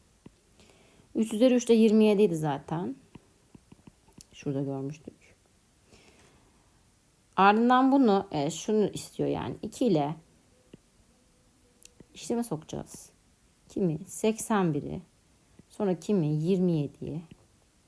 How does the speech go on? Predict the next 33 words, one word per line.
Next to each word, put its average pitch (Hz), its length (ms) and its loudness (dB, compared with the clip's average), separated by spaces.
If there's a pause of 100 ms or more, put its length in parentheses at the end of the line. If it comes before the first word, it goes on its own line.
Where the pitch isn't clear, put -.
(420)
Sonra 226 200 -4
ne 226 100 2
yapacağız? 190 420 -2
Dört 214 220 2
ile 175 60 -2
işleme 175 320 -4
soktuğumuzda 156 920 -4
on 190 180 0
olacak. 147 380 -4 (640)
Deneyelim 349 480 4
bakalım. 233 340 0
Çünkü 262 540 0
büyük 226 300 2
sayılar 294 400 4
var 226 180 6
burada, 180 160 0
seksen 185 460 0
bir 180 100 0
ve 175 80 0
yirmi 175 300 0
yedi. 196 160 0
Ona 262 200 4
rağmen 262 240 4
sonuç 254 300 -2
on 269 180 0
çıkmış. 208 340 -6
O 269 80 2
zaman 254 340 0
burada 254 240 2
bölme 240 300 6
işlemi 269 320 0
yapılıyor 247 380 2
olabilir. 254 480 2